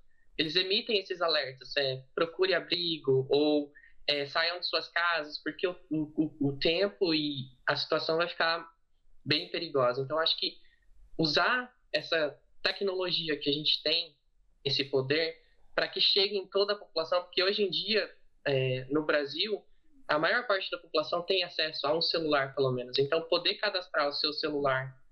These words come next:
né, nesses, é, órgãos da des-, Defesa Civil brasileira, né,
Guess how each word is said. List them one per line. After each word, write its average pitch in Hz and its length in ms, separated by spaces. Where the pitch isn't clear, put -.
né, 143 200
nesses, 175 720
é, 139 320
órgãos 156 460
da 151 120
des-, 151 320
Defesa 143 440
Civil 147 500
brasileira, 143 680
né, 143 280